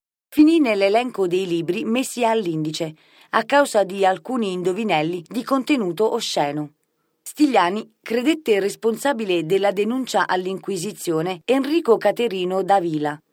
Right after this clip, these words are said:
al servizio in quel tempo presso la Repubblica di Venezia. Lo sfidò a duello, ma rimase ferito e dovette fuggire a Napoli. Poté ritornare a Parma grazie all'intercessione del cardinale Cinzio Aldobrandini,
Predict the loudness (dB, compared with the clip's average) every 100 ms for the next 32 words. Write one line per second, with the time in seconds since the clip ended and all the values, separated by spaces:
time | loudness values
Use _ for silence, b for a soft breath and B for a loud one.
0 | _ 2 2 4 0 0 -4 -6 -2 -2
1 | 0 -4 -2 -2 -2 0 0 0 -4 -6
2 | B B 2 2 4 2 4 4 4 -2
3 | -4 -4 -2 -2 0 0 0 -4 -8 -6
4 | -6 -6 _ _ 0 2 2 4 4 6
5 | 4 4 2 4 2 0 -2 0 2 2
6 | 2 2 2 0 -2 -4 -4 -4 -4 -6
7 | b b 0 2 2 0 0 -2 -2 -6
8 | -2 0 2 2 0 0 -2 -2 -4 -4
9 | -8 _ _ -2 2 4 4 0 0 0
10 | 2 2 2 0 0 0 0 -2 -6 -4
11 | 2 2 2 2 2 2 -4 -2 -2 -2
12 | -8 -6 -4 -2 -2 -2 -2 0 -2 0
13 | 0 0 0 -2 -6 0 4 4 4 2
14 | 4 2 2 0 2 2 0 -2 -2 -2
15 | -4